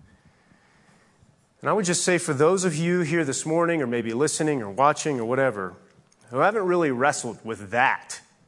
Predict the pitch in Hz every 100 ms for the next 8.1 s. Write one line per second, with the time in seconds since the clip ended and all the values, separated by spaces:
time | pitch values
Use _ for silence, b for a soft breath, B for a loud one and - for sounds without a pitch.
0 | _ _ - 117 - 117 92 - - _
1 | _ _ _ _ 147 170 131 156 180 151
2 | 107 139 165 127 110 117 107 120 110 98
3 | 117 139 143 127 131 143 156 165 151 117
4 | 120 147 143 113 120 139 151 156 156 117
5 | 110 131 147 - 156 - 147 143 165 156
6 | 170 - b b b b b b _ -
7 | 143 143 120 139 165 170 170 170 170 180